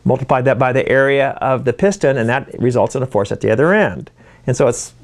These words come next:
just as simple as that. There's very little calculations associated with that. And so if you look at what happens in a pneumatic system, it always starts with some source. For example, a source could be an air compressor.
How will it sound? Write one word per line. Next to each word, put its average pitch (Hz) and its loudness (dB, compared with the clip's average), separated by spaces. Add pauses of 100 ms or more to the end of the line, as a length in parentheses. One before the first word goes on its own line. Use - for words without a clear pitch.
just 151 0
as 143 -2
simple 147 0
as 117 -4
that. 160 0
There's 123 -4
very 123 0
little 117 0
calculations 110 -2
associated 120 -2
with 101 -4
that. 117 -4 (720)
And 170 2
so 190 2 (220)
if 185 0
you 196 4
look 226 2
at - 0
what 180 2
happens 180 -2 (320)
in 196 2
a 139 0 (320)
pneumatic 147 2
system, 135 0
it 131 4
always 151 2
starts 151 -2
with 123 -6
some 120 -4
source. 180 0
For 131 -6
example, 135 -2
a 131 -6
source 139 -2
could 131 -4
be 135 0
an 117 -2
air 123 2
compressor. 135 -2